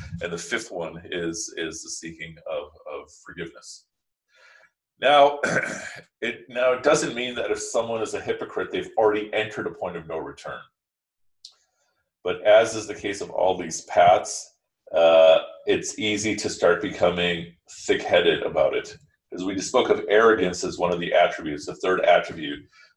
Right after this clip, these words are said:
of the people of hypocrisy. And when you take the path of arrogance, it is very hard to get out of it. Uh, and this we will see very soon when we get into the story of Adam and Eve, uh,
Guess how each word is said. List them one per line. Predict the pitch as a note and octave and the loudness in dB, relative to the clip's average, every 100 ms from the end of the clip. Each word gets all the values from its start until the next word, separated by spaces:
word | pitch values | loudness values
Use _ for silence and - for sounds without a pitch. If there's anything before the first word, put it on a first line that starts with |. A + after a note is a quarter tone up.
| _ | _
of | - F2 F2 | 0 0 0
the | E2 | -10
people | - E2+ F2 F2+ | -10 -6 -4 -2
of | F2 - | -2 -2
hypocrisy. | F2 - G2+ G#2+ E2+ - C#2+ C#2+ - _ _ _ - - | -6 2 4 4 2 -4 -8 -10 -12 _ _ _ -20 -14
And | F2 | -4
when | A#2 | 0
you | C3+ | 0
take | - - - | 0 -2 0
the | - | -4
path | - G2+ G#2+ | 4 6 6
of | F#2+ - | 2 -2
arrogance, | F#2+ G#2 G#2+ G#2+ A#2 A#2+ - - | 4 6 6 4 -2 -4 -12 -10
it | G#2+ | -8
is | G2 - - | -8 -10 -2
very | G2 F2+ | 0 0
hard | - F#2 - | 2 0 0
to | - | -8
get | - | -6
out | - - | -4 -6
of | - | -10
it. | - _ _ _ _ _ _ _ _ - _ _ _ _ _ _ _ _ _ - | -18 _ _ _ _ _ _ _ _ -20 _ _ _ _ _ _ _ _ _ 0
Uh, | E2+ D#2+ D#2+ - - _ | 6 8 6 2 -8 _
and | F#2+ F2 E2+ E2 F2 | -4 0 0 -2 -4
this | F#2+ A2 - | 2 2 2
we | A2 | 2
will | G2+ | 2
see | - G#2+ G2 G2 | 0 -2 -2 -2
very | F#2+ G2 F#2+ | -4 -2 -2
soon | E2+ - B2 G#2 F2 E2+ | -4 -6 -6 -6 -8 -14
when | F2+ | -14
we | F2 | -10
get | F#2 | -10
into | E2+ - | -12 -14
the | |
story | E2+ - E2+ E2+ | -18 -12 -10 -8
of | - E2+ | -6 -6
Adam | E2+ | -8
and | F2 E2+ | -10 -14
Eve, | F#2 F2 E2+ - - | -14 -12 -14 -18 -16
uh, | F2 | -14